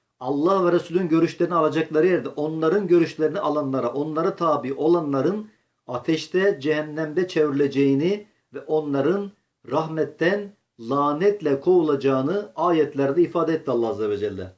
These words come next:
Ahzab altmış altı, altmış yedi, altmış sekizinci ayetlerinde ifade etti. Açık ve net. Peki kardeşlerim, ayette geçen ve kubra, büyükler. Bunlar kimlerdir? İbni Mesud radıyallahu anh diyor ki, insanlar diyor, bakın,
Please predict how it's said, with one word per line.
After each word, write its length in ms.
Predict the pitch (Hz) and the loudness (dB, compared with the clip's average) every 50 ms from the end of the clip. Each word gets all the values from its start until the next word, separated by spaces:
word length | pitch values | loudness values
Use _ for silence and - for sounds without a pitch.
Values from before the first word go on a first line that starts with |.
| _ _ - | _ _ -8
Ahzab 400 | 135 139 139 - - 160 147 151 | -8 -6 -6 -4 -2 -2 2 2
altmış 320 | 151 151 - 151 - 156 | 0 0 -2 -8 -6 -4
altı, 280 | 143 139 123 - - 143 | -2 -2 -2 -2 -2 -2
altmış 380 | 151 156 - - 143 135 - | -2 -2 -2 -4 -8 -6 -4
yedi, 140 | 131 117 147 | -4 -2 -2
altmış 220 | 156 156 - - | -2 -4 -4 -10
sekizinci 280 | - 139 120 117 123 156 | -10 -10 -8 -6 -4 -2
ayetlerinde 440 | 151 139 139 120 117 117 135 165 165 | -2 -2 -2 -2 -4 -4 -2 -2 -4
ifade 280 | 135 135 127 120 117 | -2 -2 -2 -2 -2
etti. 160 | 107 - - 120 | -2 -4 -4 -8
Açık 300 | 117 - - 170 - 113 | -8 -8 -8 -10 -6 -6
ve 100 | 117 104 | -6 -6
net. 240 | 95 87 - _ _ _ _ _ _ _ _ _ _ _ _ _ _ | -6 -10 -12 _ _ _ _ _ _ _ _ _ _ _ _ _ _
Peki 240 | - 170 190 220 208 | -2 -2 -2 0 0
kardeşlerim, 560 | 196 196 185 - 208 208 208 - 165 131 135 - | -2 0 0 2 0 0 2 0 -2 -2 -2 -2
ayette 460 | 139 147 170 202 196 180 - 180 180 | -2 2 4 4 4 4 2 0 2
geçen 420 | 185 202 208 - 175 160 190 180 | 2 2 2 0 -4 -6 -6 -6
ve 40 | 185 | -6
kubra, 440 | 180 - 202 175 139 139 120 120 131 | -2 0 0 2 2 0 0 0 2
büyükler. 440 | 170 180 170 - - 147 135 - - - _ _ _ _ _ | 2 2 2 0 0 -4 -4 -4 -4 -10 _ _ _ _ _
Bunlar 360 | 127 135 156 165 190 214 202 202 | -10 -8 -6 -2 0 0 0 0
kimlerdir? 520 | - 175 156 143 131 120 113 107 123 - - _ _ _ _ _ _ _ - | -4 -4 -2 -2 -2 -2 -2 -4 -6 -10 -10 _ _ _ _ _ _ _ -2
İbni 240 | 160 180 170 208 190 | -2 -2 0 0 -2
Mesud 380 | 185 180 175 - 208 208 196 | -2 -2 -2 -2 -2 0 0
radıyallahu 420 | 170 170 160 160 156 151 139 135 139 | 0 0 0 2 2 2 2 2 0
anh 140 | 135 135 | 0 2
diyor 240 | 147 190 208 208 - | 4 4 4 4 2
ki, 320 | - 143 131 131 131 - _ _ _ _ _ _ _ _ _ _ _ _ - | 0 -2 -4 -4 -4 -10 _ _ _ _ _ _ _ _ _ _ _ _ -8
insanlar 720 | 131 147 156 139 - 185 180 175 170 185 202 202 175 135 | -8 -8 -6 -6 -4 -2 -2 0 0 2 2 2 2 2
diyor, 200 | 135 123 117 131 | 0 0 0 0
bakın, 320 | 156 151 147 123 101 90 | -2 -2 -2 -6 -10 -12